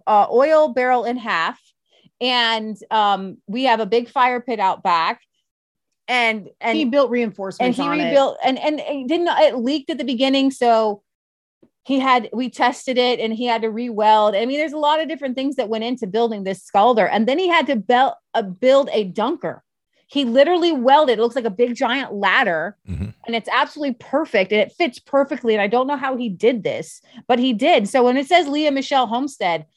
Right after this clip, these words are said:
Speaker 1: uh, there's no way we're, we are butchering pigs without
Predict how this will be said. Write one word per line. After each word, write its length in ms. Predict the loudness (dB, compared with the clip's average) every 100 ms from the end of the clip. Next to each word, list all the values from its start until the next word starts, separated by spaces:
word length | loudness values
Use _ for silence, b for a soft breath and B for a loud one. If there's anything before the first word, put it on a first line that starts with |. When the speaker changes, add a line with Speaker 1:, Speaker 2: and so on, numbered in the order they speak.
| _ _ _ -4 2
Speaker 1:
uh, 220 | 4 4
there's 240 | 2 0
no 140 | -2 0
way 160 | 0
we're, 200 | 0 -2
we 340 | -4 -6 -4 -2
are 100 | -2
butchering 500 | -2 -4 -4 -10 -6
pigs 280 | -4 -4 -4
without 380 | 0 2 2